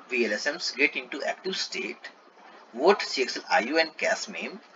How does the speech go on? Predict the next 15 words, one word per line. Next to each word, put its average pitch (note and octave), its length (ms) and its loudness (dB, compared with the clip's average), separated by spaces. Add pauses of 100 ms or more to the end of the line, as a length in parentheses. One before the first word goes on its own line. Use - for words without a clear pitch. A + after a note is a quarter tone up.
(240)
operations A2+ 500 2
can A2+ 240 0
be C#3+ 80 -8
begin. G2 360 -6 (1300)
Its F#3 240 4
operation E3+ 580 2 (520)
of C3 200 6
transmitting A#2+ 580 -2 (220)
T A2+ 140 0
L G#2 200 0
Ps, C#3 420 -8 (380)
D G#2+ 140 0
L G2 60 0
L G2+ 120 0
Ps, D#3+ 420 -4